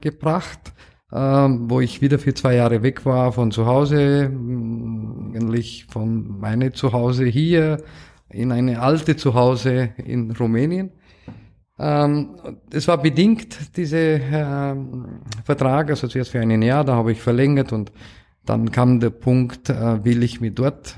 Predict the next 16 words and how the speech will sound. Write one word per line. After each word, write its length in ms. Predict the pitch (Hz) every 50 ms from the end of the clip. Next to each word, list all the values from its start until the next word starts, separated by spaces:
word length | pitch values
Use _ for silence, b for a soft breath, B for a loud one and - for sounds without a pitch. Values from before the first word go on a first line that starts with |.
| 139 - -
dann, 340 | 123 123 127 131 131 127
äh, 400 | 120 123 120 113 113 117 117 113 104 - _ _ _ _ _ _ _ _ _ _
festlegen 600 | - - 135 - - - 127 127 120 120 120 113
oder 180 | 110 107 104 101
doch 220 | 104 127 123 -
nach 140 | 123 117 104
Hause 280 | 113 117 120 120 123 120
zu 140 | - - -
kommen 420 | - 113 117 127 135 135 135 127
und 280 | 117 107 104 98 - 101
ich 180 | 101 - -
kam 240 | - 117 113 113 110
zurück, 560 | - - 107 101 127 175 180 - - - - _ _ _ _ _ _ _ _ _ _ _ _ _
äh, 60 | - - 131
und 1080 | 131 131 135 135 135 139 143 143 - - - - 151 147 147 151 147 139 - - - -
ja, 260 | 131 143 147 143 123